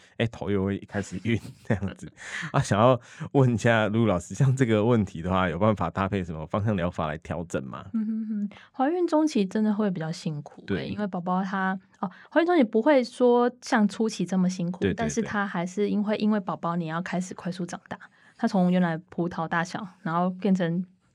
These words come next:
Speaker 2: 哈密瓜，
Speaker 1: <laughs>
Speaker 2: 然后就会变足球，
Speaker 1: 对。
Speaker 2: 所以他开始需要比较多营养了。
Speaker 1: 嗯。
Speaker 2: 那如果妈妈来不及补钙啊，半夜就容易抽筋，然后像是刚刚说的，就是要，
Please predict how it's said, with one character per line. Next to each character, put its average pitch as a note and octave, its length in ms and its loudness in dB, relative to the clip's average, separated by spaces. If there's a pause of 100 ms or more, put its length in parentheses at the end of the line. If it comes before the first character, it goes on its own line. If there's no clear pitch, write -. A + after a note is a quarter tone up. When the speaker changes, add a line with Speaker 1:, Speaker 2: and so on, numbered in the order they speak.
(140)
Speaker 2:
哈 - 140 -4
密 F#3+ 120 2
瓜， E3+ 260 0
Speaker 1:
<laughs> E3+ 60 -4
Speaker 2:
然 A3 100 4
后 A2 80 2
就 G#3 60 -2
会 A3+ 100 2
变 G#3+ 180 -4
足 F#3+ 240 -2
球， - 380 -6
Speaker 1:
对。 G3 260 0
Speaker 2:
所 C#4+ 140 2
以 - 20 0
他 C#4+ 140 0
开 C#4+ 140 0
始 A#3+ 100 0
需 F#3 140 -4
要 G3+ 40 0
比 F3+ 60 -2
较 E3 100 -2
多 E3 200 -6
营 E3+ 220 -6
养 - 160 -8
了。 - 140 -14
Speaker 1:
嗯。 G2+ 200 0 (220)
Speaker 2:
那 B3 120 4
如 A3+ 100 6
果 G#3+ 100 6
妈 G3+ 140 4
妈 G#3 140 4
来 F#3+ 120 2
不 F#3 120 -2
及 F#3+ 160 -4
补 E3+ 240 -8
钙 G3+ 260 -4
啊， F3 180 -2
半 F#3+ 160 -4
夜 F#3+ 80 0
就 F3+ 80 -2
容 E3+ 160 -2
易 F3 40 -4
抽 F3 280 -6
筋， F3 220 -6
然 E3 140 -4
后 F#3 120 -2
像 F#3+ 160 -2
是 F#3 140 -4
刚 F3+ 160 -4
刚 F3 160 -2
说 E3+ 180 -6
的， D#3+ 160 -6
就 E3+ 140 -10
是 E3+ 260 -6 (280)
要， E3+ 280 0